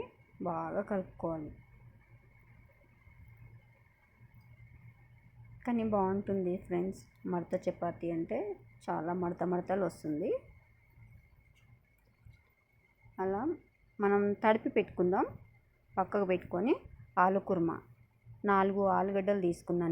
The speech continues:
నేను, ఉడకబెట్టుకున్నా ఫస్టే, పొట్టు తీసి పెట్టుకున్నా. ఉల్లిపాయలు, పచ్చిమిర్చి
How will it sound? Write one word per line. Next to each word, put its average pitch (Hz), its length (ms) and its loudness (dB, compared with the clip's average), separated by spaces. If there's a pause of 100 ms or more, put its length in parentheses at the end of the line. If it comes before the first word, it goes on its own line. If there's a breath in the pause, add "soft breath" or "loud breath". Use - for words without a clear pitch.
నేను, 208 180 2 (720)
ఉడకబెట్టుకున్నా 196 720 2 (100)
ఫస్టే, 190 340 0 (1600)
పొట్టు 202 240 -2
తీసి 196 240 0
పెట్టుకున్నా. 180 480 0 (2000)
ఉల్లిపాయలు, 190 680 4 (540)
పచ్చిమిర్చి 202 520 0